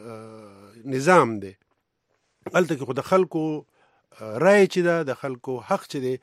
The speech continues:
هغه هغه شان نه دی خوندي، ځکه د بشري حقونو د، د، د نیوکو د لاندې دی. چین شو، دغه شانتي سعودي شو، مثال نور، نور به، نور به.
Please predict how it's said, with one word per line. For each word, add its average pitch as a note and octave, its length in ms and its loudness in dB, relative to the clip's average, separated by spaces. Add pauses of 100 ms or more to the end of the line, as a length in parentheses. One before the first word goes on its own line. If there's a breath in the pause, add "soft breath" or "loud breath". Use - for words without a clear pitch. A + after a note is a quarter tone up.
(380 loud breath)
هغه C3 200 -6
هغه D#3 80 0
شان C3 220 -6
نه G3+ 60 -2
دی G#3+ 100 0
خوندي، B2 260 -6
ځکه E3 240 -8
د D3+ 60 -6
بشري E3+ 340 -6
حقونو G3+ 320 -4 (640)
د، C3 240 -6
د، - 20 -12 (140)
د B2+ 180 -12
نیوکو D#3+ 280 -6
د D#3+ 60 -8
لاندې G3+ 360 -2
دی. C3 60 -6 (100)
چین F3+ 140 -4
شو، D3 160 -10
دغه C#3 160 -6
شانتي C3+ 260 -10
سعودي D3 400 -8
شو، E3 100 -8
مثال D#3 360 -6
نور، F#3+ 180 -6 (240 loud breath)
نور G3+ 120 4
به، E3 120 -4
نور F3+ 240 0
به. D#3+ 80 -6